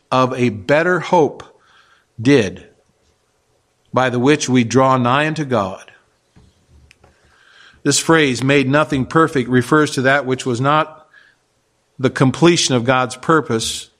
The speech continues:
but it did introduce a better hope. It prepared man for the gospel.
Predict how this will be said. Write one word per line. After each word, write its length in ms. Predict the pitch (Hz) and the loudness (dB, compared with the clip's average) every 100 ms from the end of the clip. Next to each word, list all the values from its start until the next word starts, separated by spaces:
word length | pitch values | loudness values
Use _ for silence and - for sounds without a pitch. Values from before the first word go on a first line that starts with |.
| _ _ | _ _
but 120 | 131 | 2
it 120 | 127 123 | 2 4
did 160 | 151 | 4
introduce 680 | 156 156 151 165 143 123 - - | 4 0 4 4 4 0 -12 -4
a 100 | 123 | -4
better 360 | 110 120 123 117 | 0 2 2 2
hope. 400 | 135 110 - - _ _ _ _ _ _ _ _ - - - | 0 -2 -6 -20 _ _ _ _ _ _ _ _ -20 -12 -2
It 160 | 143 | 0
prepared 580 | - 143 - 165 175 170 | 2 -2 0 2 2 2
man 400 | 165 170 175 170 | 0 0 0 -4
for 160 | - 151 | -6 -2
the 100 | 143 | 0
gospel. 680 | 135 113 117 - 117 - | 0 0 -4 -8 -14 -18